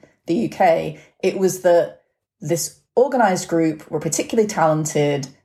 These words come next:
They intervened in struggles in this country particularly successfully. Um, they seemed to have a, a, the right strategy.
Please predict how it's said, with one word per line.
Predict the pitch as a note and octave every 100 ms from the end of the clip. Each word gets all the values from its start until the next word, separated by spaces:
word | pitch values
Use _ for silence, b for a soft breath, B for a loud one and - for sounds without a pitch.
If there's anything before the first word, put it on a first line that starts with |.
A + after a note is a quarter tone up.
| -
They | -
intervened | A#3+ B3 G#3 F3+ D#3+
in | D3+
struggles | - D#3 D3+ D3
in | D#3+
this | F#3+
country | - D#3+ D3+ - D3 D3+
particularly | D#3+ - F4 - F3+ E3+
successfully. | - - D3+ D3+ - D#3+ D3 C#3 C#3 C#3 b b b b -
Um, | D#3 D3 D3
they | D#3
seemed | - A#3
to | G#3+
have | E3 D3+ C#3+ C#3
a, | D#3+ - -
a, | D#3+
the | D3+ D#3
right | E3+ F3
strategy. | - E3 D#3 D3+ D#3+ D#3+ D3+